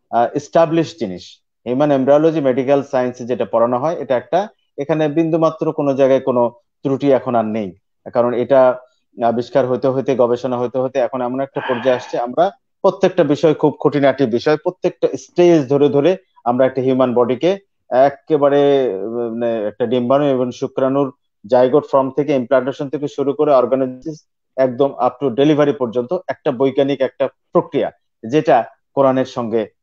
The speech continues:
যায় না। যদি আপনি কোরআনের রেফারেন্সে নিয়ে আসেন, অন্য ধর্মগ্রন্থের কথা তো বাদই দিলাম, এই যেই এমব্রায়োলজি নিয়ে এসে কোরআনের মধ্যে ঢুকানো হয়েছে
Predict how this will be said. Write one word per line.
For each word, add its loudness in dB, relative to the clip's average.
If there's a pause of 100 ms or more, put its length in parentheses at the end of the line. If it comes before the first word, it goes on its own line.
(220)
যায় 2
না। -6
যদি -2
আপনি -2
কোরআনের -4
রেফারেন্সে -6
নিয়ে -8
আসেন, -14
অন্য -2
ধর্মগ্রন্থের 0
কথা -6
তো -10
বাদই -2
দিলাম, -6 (480)
এই 0 (320)
যেই 2 (540)
এমব্রায়োলজি 2
নিয়ে 2
এসে -2
কোরআনের 2
মধ্যে 0
ঢুকানো -2
হয়েছে -8